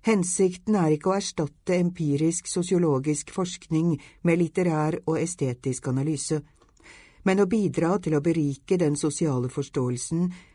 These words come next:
ved å utvide og nyansere tilfanget av modeller og idealtyper. I tillegg til Max Weber er Michel Foucault, James Coleman og Pierre Bourdieu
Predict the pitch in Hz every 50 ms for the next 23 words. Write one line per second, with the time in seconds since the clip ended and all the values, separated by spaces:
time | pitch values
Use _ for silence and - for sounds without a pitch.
0 | _ - - 185 190 220 - - 170 151 139 - - - 151 156 156 151 - 180
1 | 185 - 165 160 160 156 160 170 170 175 - - 165 143 139 139 151 151 - 185
2 | 185 151 - - - 147 131 135 139 151 151 147 135 139 135 131 151 143 139 139
3 | 147 165 170 170 - - 143 143 143 - 135 139 - 151 139 123 120 - - -
4 | 131 123 127 - 127 113 - _ _ _ _ _ _ _ _ _ _ _ _ _
5 | _ _ - _ _ _ _ _ _ - _ _ _ - 190 185 240 240 214 180
6 | 185 196 202 196 - 180 156 151 151 147 143 - - - 147 143 139 127 160 170
7 | 185 208 185 - _ _ _ _ - 170 180 190 202 214 190 175 165 - - 160
8 | 151 143 139 - - 131 127 - 156 151 170 185 180 - _ _ _ _ _ _
9 | _ - - 185 175 175 175 175 175 - - - 156 143 139 143 147 156 170 180
10 | 185 180 - - _ _ _ - 156 170 175 180 180 180 190 170 156 143 143 139
11 | 123 139 135 131 131 131 139 147 151 165